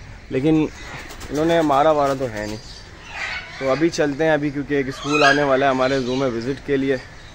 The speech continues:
Thank you चाचा। और हमारे जू में schools भी आते हैं सुबह के time पे ना, तो अभी उनका animal interaction शो है, मैंने वो conduct करना है। उसके बाद फिर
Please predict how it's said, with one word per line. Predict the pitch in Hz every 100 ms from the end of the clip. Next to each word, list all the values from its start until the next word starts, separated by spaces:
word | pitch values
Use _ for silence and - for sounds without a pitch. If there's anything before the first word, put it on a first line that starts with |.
| - - -
Thank | 139 165 185
you | 190
चाचा। | 175 190 165 - - - - - - -
और | 127 127
हमारे | 131 139 147
जू | 143 147
में | 151 147 147 147 147 - - - - - -
schools | 131 - 156 156
भी | 151 165
आते | 139 165
हैं | 170
सुबह | - 151
के | 143 135
time | 135 131
पे |
ना, | 151
तो | 170 - - - - 605 - - - - -
अभी | 131 -
उनका | 156 151
animal | 139 151 156
interaction | 147 147 143 - 151 719
शो | 831 -
है, | 587 - - 679 679 784 855 -
मैंने | - - 1077
वो | 156
conduct | 139 131 147 -
करना | 143 147
है। | 156 762 807 - - 932 -
उसके | - 165
बाद | 151 160
फिर | 160 165 165